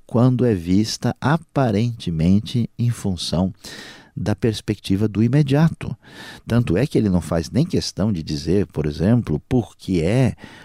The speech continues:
ah, que o Elimeleque morreu. O texto poderia dizer, "Não, morreu porque houve uma doença na região, não morreu porque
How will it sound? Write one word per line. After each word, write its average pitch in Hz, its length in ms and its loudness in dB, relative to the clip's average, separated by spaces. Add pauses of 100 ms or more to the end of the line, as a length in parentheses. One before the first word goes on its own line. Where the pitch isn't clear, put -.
(120)
ah, 87 360 2 (100)
que 90 340 2
o 131 60 4
Elimeleque 98 580 0
morreu. 87 400 0
O - 60 -2
texto - 320 -4
poderia 135 340 0
dizer, 95 300 0
"Não, 101 240 0
morreu 104 420 2
porque 90 280 -2
houve 92 500 2
uma 90 140 -2
doença 90 520 -2
na 85 100 -4
região, 87 640 -2
não 95 120 -4
morreu 101 480 0
porque 101 420 -2